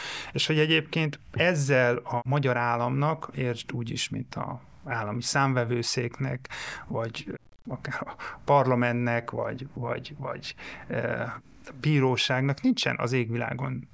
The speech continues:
semmiféle problémája, a nav-nak sincs. Tehát, hogy ez tényleg egy ilyen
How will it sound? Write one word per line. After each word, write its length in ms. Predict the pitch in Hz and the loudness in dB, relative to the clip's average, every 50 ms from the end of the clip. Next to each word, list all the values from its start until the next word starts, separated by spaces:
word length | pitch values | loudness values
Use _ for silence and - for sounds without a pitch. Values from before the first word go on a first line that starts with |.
| - - _ - - | -20 -20 _ -20 -14
semmiféle 840 | - - - - 110 101 104 107 - - - - 120 127 - - 143 - - - - - - - - - - - | -8 -4 -2 -2 -2 -2 -4 -6 -6 -4 -4 -4 -2 -4 -4 -4 -6 -10 -12 -16 -14 -14 -14 -16 -16 -18 -16 -4
problémája, 960 | - 147 143 131 117 123 123 120 117 113 117 117 117 123 120 113 113 - - - - - 254 - - - | 2 4 4 4 6 4 4 4 4 2 2 0 0 -2 -2 -2 -2 -2 -4 -6 -8 -12 -12 -12 -12 -14
a 120 | - - | -14 0
nav-nak 420 | - 135 131 117 123 117 113 - - | 4 4 4 4 4 0 0 0 0
sincs. 440 | - - - 123 117 117 - - - - - - - - - - - - | -2 0 0 -2 -4 -4 -4 -6 -6 -6 -10 -10 -10 -8 -10 -10 -10 -4
Tehát, 240 | - 120 123 131 131 | 2 4 4 4 6
hogy 280 | - 147 156 151 147 - - - - - - - | 6 6 6 6 2 -4 -8 -10 -10 -10 -4 -2
ez 140 | - 139 - | 0 0 2
tényleg 340 | - 208 202 185 160 143 | 2 4 4 4 4 6
egy 160 | 139 135 131 127 | 4 4 4 4
ilyen 220 | 135 131 131 127 | 4 4 4 2